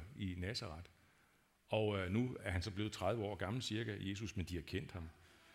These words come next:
Og så står der, at de bifaldt hans ord, undrede sig over dem, men et øjeblik efter, ja, så er de fuldstændig glødrødende, glødrasende på ham, ikke? Sagen er,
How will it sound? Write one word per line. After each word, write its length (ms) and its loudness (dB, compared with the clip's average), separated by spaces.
Og 80 0
så 80 6
står 200 10
der, 80 12
at 160 4
de 160 -2
bifaldt 600 2
hans 220 2
ord, 300 4
undrede 380 8
sig 140 -2
over 180 2
dem, 120 -2
men 240 0
et 80 -6
øjeblik 360 0
efter, 280 -6
ja, 60 -6
så 220 -4
er 40 -4
de 80 -4
fuldstændig 840 0
glødrødende, 1040 4
glødrasende 1120 4
på 120 4
ham, 120 0
ikke? 120 0
Sagen 360 6
er, 160 0